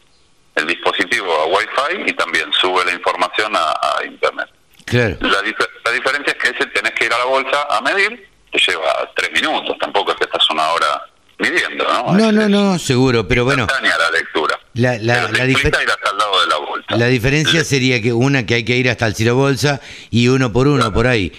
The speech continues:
Speaker 2: ir midiéndolos o, o
Speaker 1: Exacto.
Speaker 2: medir uno cada tres, qué sé yo, no sé, como quiera hacer el productor, y la otra, le pones las estacas estas y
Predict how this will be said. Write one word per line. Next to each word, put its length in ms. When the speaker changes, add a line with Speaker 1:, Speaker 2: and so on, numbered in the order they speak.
Speaker 2:
ir 220
midiéndolos 760
o, 180
o 320
Speaker 1:
Exacto. 360
Speaker 2:
medir 300
uno 140
cada 220
tres, 360
qué 120
sé 160
yo, 140
no 100
sé, 180
como 220
quiera 220
hacer 300
el 180
productor, 380
y 40
la 140
otra, 300
le 180
pones 500
las 280
estacas 440
estas 500
y 440